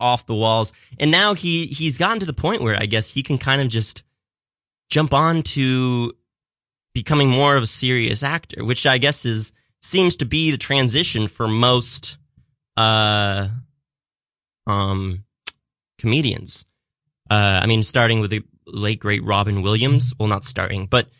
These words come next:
he was one of the biggest examples, I think, in, at least in my lifetime.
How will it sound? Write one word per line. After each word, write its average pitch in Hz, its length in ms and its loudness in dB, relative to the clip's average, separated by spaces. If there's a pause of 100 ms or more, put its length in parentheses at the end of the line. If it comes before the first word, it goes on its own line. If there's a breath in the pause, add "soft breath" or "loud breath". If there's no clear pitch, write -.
(200)
he 165 140 2
was 131 200 4
one 127 120 2
of 113 60 0
the 107 160 -2 (160)
biggest 117 300 -2
examples, 104 400 -4
I 101 80 -2
think, 98 260 -4
in, 98 80 -4
at 98 180 -4
least 101 280 -4
in 98 80 -2
my 98 160 0
lifetime. 95 520 -2